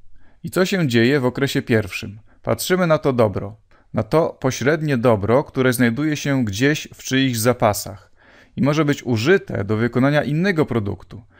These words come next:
Więc powiedzmy, że to jest udział w P K B, określony jako inwestycja,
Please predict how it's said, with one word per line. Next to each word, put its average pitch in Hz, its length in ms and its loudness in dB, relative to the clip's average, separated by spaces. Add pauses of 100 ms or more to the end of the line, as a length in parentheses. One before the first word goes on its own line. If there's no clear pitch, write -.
(340)
Więc 127 200 0
powiedzmy, 147 540 -2
że 117 120 2
to 170 140 2
jest 170 220 0
udział 143 280 2
w - 80 -8
P 135 140 0
K 131 160 2
B, 101 260 -4 (640)
określony 120 840 0
jako 120 280 0
inwestycja, 123 920 -2